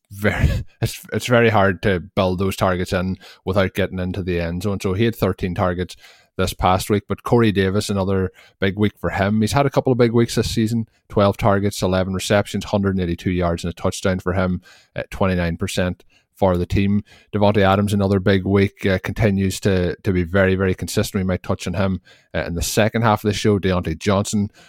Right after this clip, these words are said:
with a strong performance, somebody who's been so strong this off,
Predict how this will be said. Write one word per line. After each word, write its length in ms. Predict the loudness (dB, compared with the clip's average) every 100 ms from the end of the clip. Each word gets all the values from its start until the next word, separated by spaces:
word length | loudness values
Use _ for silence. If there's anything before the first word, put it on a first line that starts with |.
| _
with 100 | -4
a 60 | -4
strong 300 | 2 0 0
performance, 580 | -2 2 2 2 -2 -6 -10
somebody 400 | -2 0 4 6
who's 160 | 6 4
been 140 | -2
so 340 | -4 0 0 0
strong 460 | 2 2 2 -2 -8 _ _ _
this 220 | -2 2
off, 200 | 0 0